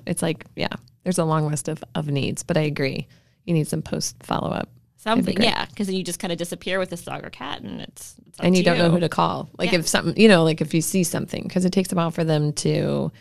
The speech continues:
Speaker 1: decompress and chill and relax, and after they get out of the shelter.
Speaker 2: 'Cause when you brought home Blue Cheese, he took a while to, I mean, he was a puppy,
Speaker 1: He
Speaker 2: but
Speaker 1: was a puppy,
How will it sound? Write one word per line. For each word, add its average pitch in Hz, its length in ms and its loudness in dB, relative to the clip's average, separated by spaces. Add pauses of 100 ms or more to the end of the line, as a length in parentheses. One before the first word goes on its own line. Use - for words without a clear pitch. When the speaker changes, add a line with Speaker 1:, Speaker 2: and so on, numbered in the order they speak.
(160)
Speaker 1:
decompress 156 1000 2
and 143 580 0 (300)
chill 156 540 0
and 147 140 -2
relax, 143 680 0
and 131 320 -2 (240)
after 147 260 -2
they 156 120 0
get - 180 -2
out 165 120 0
of - 60 0
the - 60 -2
shelter. - 480 -6 (360)
Speaker 2:
'Cause 190 140 -6
when 185 160 -2
you 208 80 0
brought 180 220 2
home 165 520 -4
Blue 175 140 0
Cheese, 190 400 -2
he 180 100 -6
took 202 200 -6
a 190 80 -2
while 139 420 0
to, - 160 -4
I 98 80 0
mean, 214 140 0
he 214 40 2
was 190 120 -2
a 156 40 -4
puppy, 147 440 -6
Speaker 1:
He 202 80 2
Speaker 2:
but - 240 4
Speaker 1:
was 139 80 -2
a - 40 -6
puppy, - 520 -6